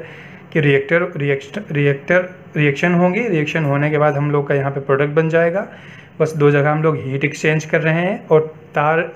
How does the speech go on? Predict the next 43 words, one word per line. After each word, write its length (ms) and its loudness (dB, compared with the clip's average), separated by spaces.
जो 180 2
form 340 2
होता 320 0
है 240 -2
उसको 220 0
जब 120 2
हम 140 0
लोग 180 2
condense 380 0
करेंगे 480 -2
तो 160 0
वो 120 2
separate 460 0
हो 100 2
जाएगा। 420 0
उसके 320 0
बाद 220 2
बस 300 0
ये 300 -4
थोड़ा 140 4
सा 160 -4
different 360 0
टाइप 200 2
का 60 0
separation 540 -2
unit 360 -4
है। 340 0
ये 100 2
क्या 220 0
है 140 2
कि 140 -6
fluid 420 -2
bed 180 0
condenser 640 0
है। 260 -4
Basically 340 0
ये 400 2
switch 400 -2
mode 220 2
में 180 -2
काम 200 0
करता 340 -2
है, 200 -6